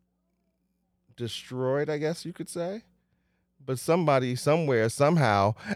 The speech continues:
and again, it's one of those things that you either, they go, they, they say it real quickly, or you just don't get it, on how another version of the Matrix was, and, and this is how they said it, 'cause, um,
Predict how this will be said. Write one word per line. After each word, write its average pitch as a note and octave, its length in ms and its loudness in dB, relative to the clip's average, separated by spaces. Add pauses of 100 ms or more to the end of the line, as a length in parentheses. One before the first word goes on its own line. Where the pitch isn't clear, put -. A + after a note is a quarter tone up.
(100)
and F#3+ 100 4
again, G#3 220 0
it's C3+ 100 2
one D3 140 4
of D3+ 60 2
those D#3 180 4
things E3 160 2
that D3 180 0
you D3 120 0
either, C#3+ 280 0
they B2+ 160 2
go, D3+ 240 4 (140)
they, C3 260 2 (360)
they A#2+ 180 2 (180)
say F3 380 0
it D#3 100 -2
real D#3+ 240 4
quickly, D3 640 -2 (300)
or C#3 220 4
you C3+ 140 2
just A#2 320 -2
don't G#2+ 200 -2
get E3 220 2
it, D#3+ 180 0 (240)
on G#2+ 200 2
how D3 560 4 (200)
another B2+ 680 2 (200)
version A#2 560 2
of G2 180 -2
the A2 120 -2
Matrix G2+ 680 -4 (1300)
was, A#2 300 -6 (760)
and, A#2+ 260 0
and B2 140 0
this D#3 120 0
is G3 60 -8
how D#3+ 140 2
they E3+ 80 0
said F#3 240 -2
it, - 140 -4 (320)
'cause, G#2+ 400 0
um, G#2 420 0